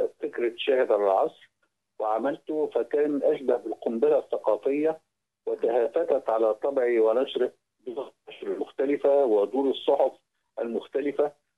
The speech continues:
وأصبح عنوان شاهد على العصر عنوانا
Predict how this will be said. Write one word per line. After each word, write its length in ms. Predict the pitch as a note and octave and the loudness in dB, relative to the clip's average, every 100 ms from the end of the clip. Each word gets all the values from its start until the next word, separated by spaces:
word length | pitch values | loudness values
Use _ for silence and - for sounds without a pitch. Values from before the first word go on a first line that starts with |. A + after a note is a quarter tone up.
| _ | _
وأصبح 500 | G#2+ C#3 D#3 C#3+ C#3+ | -2 -2 -2 -4 0
عنوان 460 | B2+ A#2 B2 D#3 D3+ | 2 2 2 0 0
شاهد 320 | - D#3 C#3+ | 0 2 2
على 140 | A#2+ A2 | 2 4
العصر 480 | A2 D3+ - B2 | 4 2 -2 -2
عنوانا 500 | A2+ A#2 D3+ D#3 C3 | -2 0 0 0 -2